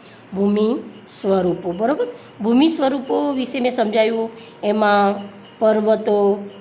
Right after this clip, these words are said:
પર્વતોના પ્રકાર, એ બધું મેં તમને સમજાવી દીધું છે, બરોબર? હવે એની આગળ જે આપણે ખંડ પર્વત,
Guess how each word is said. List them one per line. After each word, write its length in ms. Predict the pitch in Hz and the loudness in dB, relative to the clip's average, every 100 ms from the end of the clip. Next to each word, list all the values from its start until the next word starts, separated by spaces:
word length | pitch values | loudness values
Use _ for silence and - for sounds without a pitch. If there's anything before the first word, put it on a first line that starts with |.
| - | -4
પર્વતોના 540 | 208 202 202 202 208 | 2 2 2 0 -2
પ્રકાર, 680 | 202 208 202 208 196 190 190 - - - | -2 -6 -2 0 2 2 -2 -10 -20 -10
એ 40 | 208 | -2
બધું 380 | 202 196 247 | 0 2 2
મેં 140 | 269 185 | 2 0
તમને 300 | 175 185 320 - - - | -2 -2 -2 -6 -16 -16
સમજાવી 520 | - 196 190 180 175 | -6 -2 0 0 0
દીધું 240 | 165 170 180 | 0 -2 -4
છે, 100 | 208 | -4
બરોબર? 320 | 262 311 523 - - - | -4 -4 -6 -10 -20 -4
હવે 320 | 226 226 233 233 - - | 0 2 0 -2 -10 -8
એની 240 | 233 247 240 | -4 0 2
આગળ 480 | 220 220 226 226 226 - - - 202 | 0 4 4 4 0 -10 -20 -16 -6
જે 140 | 208 | 0
આપણે 400 | 214 214 208 214 214 - | 0 0 -2 -2 -4 -10
ખંડ 260 | 240 240 240 | -6 -4 -4
પર્વત, 360 | 247 240 262 277 | -2 -2 0 0